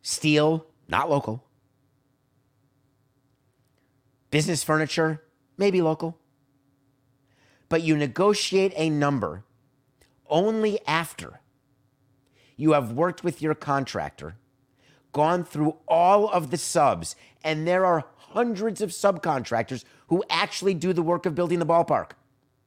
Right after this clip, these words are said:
The contractor is in charge. Nobody from Mortensen or McCarthy actually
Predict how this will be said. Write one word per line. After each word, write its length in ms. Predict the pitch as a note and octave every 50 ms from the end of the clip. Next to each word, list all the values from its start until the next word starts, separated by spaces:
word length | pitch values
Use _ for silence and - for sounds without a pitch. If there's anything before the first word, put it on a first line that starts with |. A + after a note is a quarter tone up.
| _ _ _ _ _ _ _ _ _ _ _ _ _ _ _ _
The 100 | - D3+
contractor 840 | D3 - - F3 G#3 A3+ A3+ G3+ - - F3 D#3 D#3 - - E3 F3
is 200 | E3+ E3+ D3+ D#3
in 140 | E3 D#3+ D3
charge. 680 | - - - G#3 F#3+ F#3+ F3+ C#3 F#2+ D#2 - - - - - - - -
Nobody 440 | - F#3 A#3+ B3 A#3+ A3 A#3 A3 F3
from 280 | - F#3 E3 C#3+ C3
Mortensen 640 | C3+ C#3+ D3+ D#3 D3+ D3 C3+ - - E3 D3+ C3+ A#2+ - C#3+ -
or 160 | - F3 D#3+
McCarthy 640 | D3 C#3+ C3 - - - E3 D3+ - - E3 D3+ - -
actually 540 | B2+ C#3 D3 - - - D#3+ D#3 C#3 A2+